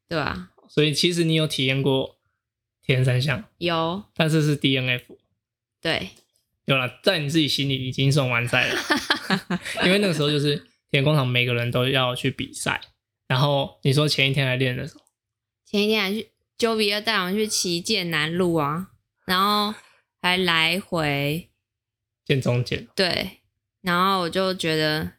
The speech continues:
Speaker 1: 怎么可能，我就不骑棕色，我就在下面等。<laughs>
Speaker 2: 对，就是在 T-man 杯的前一天，T-man 杯那时候是大概是九，诶，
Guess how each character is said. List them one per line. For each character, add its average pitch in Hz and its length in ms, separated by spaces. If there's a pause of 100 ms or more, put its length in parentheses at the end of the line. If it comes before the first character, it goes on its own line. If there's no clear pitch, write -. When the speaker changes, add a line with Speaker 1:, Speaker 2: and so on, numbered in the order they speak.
Speaker 1:
怎 160 140
么 147 100
可 151 280
能， 196 440
我 165 120
就 185 180
不 196 180
骑 165 220
棕 147 260
色， - 280 (180)
我 151 140
就 165 40
在 170 120
下 175 160
面 151 240
等。 - 120 (580)
<laughs> 220 440 (1700)
Speaker 2:
对， - 140
就 151 80
是 156 240
在 147 300
T-man 147 480
杯 131 120
的 127 80
前 123 220
一 120 40
天， 127 100
T-man 202 260
杯 185 120
那 175 120
时 151 100
候 131 120
是 127 400 (340)
大 175 80
概 170 100
是 160 100
九， - 280 (240)
诶， 175 240